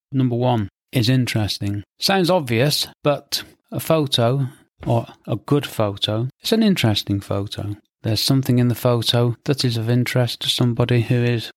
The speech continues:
looking at the photo. Um, I mentioned in a previous episode that no amount of effort or emotional attachment in a photograph will influence somebody who doesn't know you or know anything about the photo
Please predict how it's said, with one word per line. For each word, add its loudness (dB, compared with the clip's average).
looking 0
at -2
the -20
photo. 0
Um, 2
I 2
mentioned 2
in 2
a -2
previous -2
episode -2
that -2
no 2
amount 2
of -6
effort -2
or 0
emotional 0
attachment -2
in 0
a -2
photograph -2
will 4
influence 2
somebody 0
who 0
doesn't 0
know 4
you 2
or 0
know 0
anything 2
about 0
the -2
photo 0